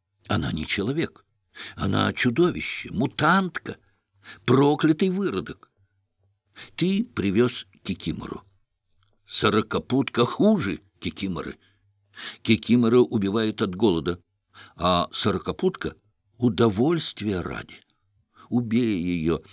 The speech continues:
и я заплачу столько, сколько ты пожелаешь. В пределах разумного, конечно.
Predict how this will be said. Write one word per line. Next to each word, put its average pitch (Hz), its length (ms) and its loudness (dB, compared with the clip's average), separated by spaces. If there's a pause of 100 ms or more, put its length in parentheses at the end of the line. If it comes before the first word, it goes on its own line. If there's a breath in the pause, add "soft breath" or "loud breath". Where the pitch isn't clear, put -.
(140)
и 104 100 4
я 120 160 8
заплачу 117 440 2
столько, 139 560 4
сколько 123 380 2
ты 127 120 0
пожелаешь. 113 800 2 (340 loud breath)
В - 140 -12
пределах 71 480 0
разумного, 87 500 0
конечно. 71 720 -8